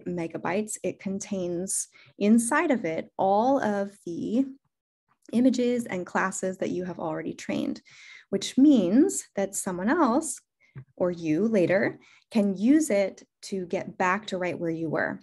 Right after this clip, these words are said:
And you do this by going to the main Teachable Machine page and choosing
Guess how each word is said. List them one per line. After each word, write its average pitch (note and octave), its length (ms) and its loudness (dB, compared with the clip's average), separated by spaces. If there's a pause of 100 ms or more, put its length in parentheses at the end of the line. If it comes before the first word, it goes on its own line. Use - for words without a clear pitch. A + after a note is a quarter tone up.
(160)
And F#3+ 160 -2
you G3 80 0
do A#3 160 0
this C4 200 0
by G#3 120 0
going F3 260 -4
to - 100 -16
the D#3+ 80 -6
main F#3+ 640 2
Teachable G#3+ 320 -6
Machine F3 600 -6
page B3+ 500 2
and E3+ 140 -6
choosing E3 480 -6